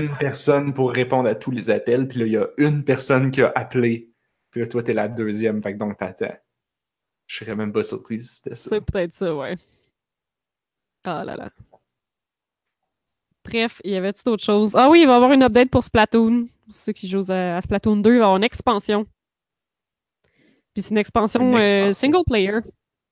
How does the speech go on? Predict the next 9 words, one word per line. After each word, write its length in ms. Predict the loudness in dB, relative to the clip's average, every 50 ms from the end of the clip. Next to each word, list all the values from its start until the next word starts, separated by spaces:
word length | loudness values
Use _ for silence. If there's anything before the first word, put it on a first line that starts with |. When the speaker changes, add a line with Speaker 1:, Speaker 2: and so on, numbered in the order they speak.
| _ _ _ _ _ _ _ _ _ _ _ _ _ _ _ _ _ _ _ _ _ _ _ _
Speaker 2:
Ça 120 | -8 -8
a 20 | -6
l'air 200 | -4 -4 -2 2
Speaker 1:
Wow. 220 | 4 4 4 4
Speaker 2:
assez, 560 | 2 0 -2 -8 -14 -10 -8 -8 -8 -8 -10 _ _ -4
ouais, 240 | -2 0 0 0 0
ça 140 | 0 0 0
a 40 | 0
l'air 140 | 0 -2